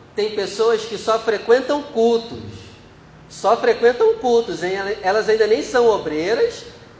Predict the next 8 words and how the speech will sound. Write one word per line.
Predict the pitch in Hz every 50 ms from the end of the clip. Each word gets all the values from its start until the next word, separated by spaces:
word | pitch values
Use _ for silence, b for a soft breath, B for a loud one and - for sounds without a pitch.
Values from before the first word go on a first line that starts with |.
| - -
e | 165 165
nem | 165 175 208 277
chegaram | 269 - 254 220 190 208 214 226 247
a | 247
pastor. | - 285 277 - - - - 170 147 117 107 - - - - - - - - - - - - -
E | 180 214
no | 254 285 320 285
fundo, | 220 - - 196 196 233 285 311 349 - 170 135 - -